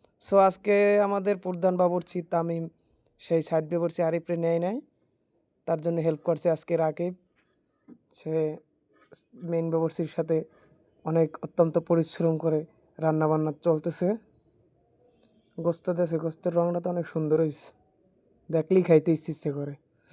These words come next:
এদিকে মেহেদি লাড়া দেওয়ার লাগি পাগল হয়ে গেছে, মেহেদিও লাড়া দেবে। মাসুমের এন্ট্রি, মাসুম এসে গেছে। সোহান সে বলতে আছে যে, "মোর একটু লাড়া দিবি না?"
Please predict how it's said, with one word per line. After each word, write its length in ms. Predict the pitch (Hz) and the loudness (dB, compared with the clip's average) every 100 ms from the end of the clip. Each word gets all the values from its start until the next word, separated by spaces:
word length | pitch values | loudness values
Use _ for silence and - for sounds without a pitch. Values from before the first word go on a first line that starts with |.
| - _ _ | -20 _ _
এদিকে 220 | 175 170 170 | -6 -2 0
মেহেদি 360 | 165 170 170 | 2 2 2
লাড়া 240 | 165 156 160 | 2 4 4
দেওয়ার 200 | 165 165 | 4 2
লাগি 180 | 170 | 0
পাগল 240 | 160 156 170 | 0 2 4
হয়ে 160 | 175 | 2
গেছে, 260 | 175 170 208 | 0 -4 -4
মেহেদিও 420 | 190 160 165 170 | -2 -2 0 0
লাড়া 240 | 160 160 165 | 2 2 2
দেবে। 260 | 180 208 - _ _ _ _ _ 208 | -2 -6 -8 _ _ _ _ _ 4
মাসুমের 540 | 269 277 269 254 208 | 4 6 6 8 8
এন্ট্রি, 400 | 180 160 143 135 123 _ - | 8 2 -4 -12 -14 _ -14
মাসুম 440 | 170 170 160 170 165 | -6 -6 -4 -4 -4
এসে 240 | - 160 | -6 -2
গেছে। 320 | 160 156 175 - _ _ _ _ _ _ _ _ _ _ _ _ _ _ _ _ _ _ _ - | -2 -2 -10 -12 _ _ _ _ _ _ _ _ _ _ _ _ _ _ _ _ _ _ _ -14
সোহান 420 | - 160 156 156 | 0 2 4 0
সে 240 | - 165 | 0 0
বলতে 380 | 151 156 147 175 | 2 2 2 0
আছে 160 | 160 165 | 0 0
যে, 80 | |
"মোর 200 | 156 156 | 0 -2
একটু 200 | 156 165 | -2 -2
লাড়া 200 | 160 160 | 2 2
দিবি 220 | 160 151 151 | 2 -2 2
না?" 200 | 220 | 4